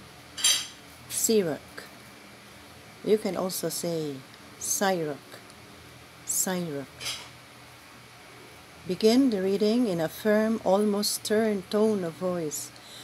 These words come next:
but lighten your tone as you speak of forgiveness here. Pause after each question, allowing the assembly time to reflect on how they would respond.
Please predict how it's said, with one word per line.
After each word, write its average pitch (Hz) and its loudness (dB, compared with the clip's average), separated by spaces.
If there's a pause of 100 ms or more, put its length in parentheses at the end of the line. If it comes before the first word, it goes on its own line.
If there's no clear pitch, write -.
(320)
but 214 0
lighten 226 4
your 165 -2 (100)
tone 190 0
as 170 -2
you 180 -2
speak - 0
of 160 0
forgiveness 151 -4
here. 147 -6 (1700)
Pause 240 2
after 202 0
each 214 0
question, 175 -2
allowing 175 0
the 165 -4
assembly 175 -4
time 185 -4 (500)
to 180 0
reflect 185 -2
on 160 -6
how 170 -4
they 165 0
would 160 -4
respond. 170 -6